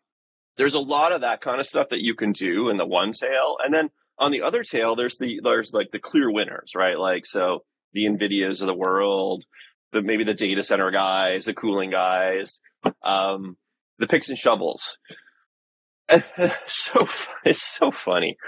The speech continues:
Um, I keep reading about how nvidia is a bubble. It's, like, overvalued, and, and they just keep putting up, like, massive, massive quarters.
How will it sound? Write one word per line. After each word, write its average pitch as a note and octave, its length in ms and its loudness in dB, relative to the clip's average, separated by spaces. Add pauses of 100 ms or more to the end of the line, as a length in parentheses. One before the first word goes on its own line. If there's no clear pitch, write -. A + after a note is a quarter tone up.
(220)
Um, A#2 400 2 (480)
I C3+ 80 0
keep G3+ 200 -4
reading D3 260 0
about A#2+ 220 2
how A2+ 140 2
nvidia A2 400 -2
is G#2+ 100 -2
a G#2 60 0
bubble. F#2 680 0
It's, - 220 -6
like, F2+ 180 -2
overvalued, F#2 960 0
and, E2+ 180 -2 (540)
and B2 160 4
they B2+ 100 2
just A3+ 240 -2
keep - 200 -4
putting A#2+ 280 2
up, A2 140 -4
like, F#2 200 -2
massive, F2+ 500 0
massive F2+ 400 0
quarters. F#2+ 460 -2